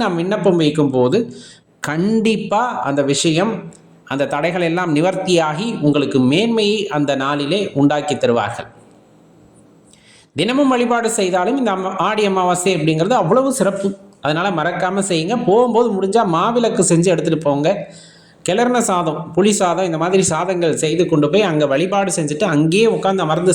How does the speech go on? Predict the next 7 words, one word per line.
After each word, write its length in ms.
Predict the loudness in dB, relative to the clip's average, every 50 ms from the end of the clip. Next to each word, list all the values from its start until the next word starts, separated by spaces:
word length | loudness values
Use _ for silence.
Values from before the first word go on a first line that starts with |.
| 2
சாப்பிட்டு 420 | 0 0 -2 0 0 0 0 2 2 0
வட்டு 320 | 0 -2 -8 -4 -2 2 2
வருவது 320 | 2 2 2 0 0 0 0
அப்படிங்கிறது 500 | 0 0 -2 -2 0 0 -2 -2 -2 -4 -2
ரொம்ப 200 | -2 0 0 0 0
சிறப்பு. 320 | 0 -2 -4 -2 0 0 0 0 -2 -6 -10 -14 -16 -20 -20 -10 -4 0
முடிஞ்சா 260 | 0 0 2 2 0